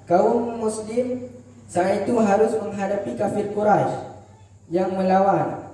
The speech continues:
dengan posisi kekuatan militer tidak seimbang. Umat Islam saat itu hanya punya tiga ratus tiga belas orang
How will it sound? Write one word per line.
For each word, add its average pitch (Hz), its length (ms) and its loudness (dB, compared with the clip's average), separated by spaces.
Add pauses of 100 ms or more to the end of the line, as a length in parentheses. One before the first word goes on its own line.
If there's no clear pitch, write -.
dengan 196 400 0
posisi 190 400 0
kekuatan 190 720 2
militer 202 480 -4
tidak 196 240 -2
seimbang. 185 720 -2 (3250)
Umat 190 320 2
Islam 233 480 0
saat 202 280 -4
itu 233 240 -6 (120)
hanya 196 320 0
punya 202 600 -2 (1040)
tiga 190 280 4
ratus 202 320 0
tiga 190 200 2
belas 196 160 -2
orang 208 480 0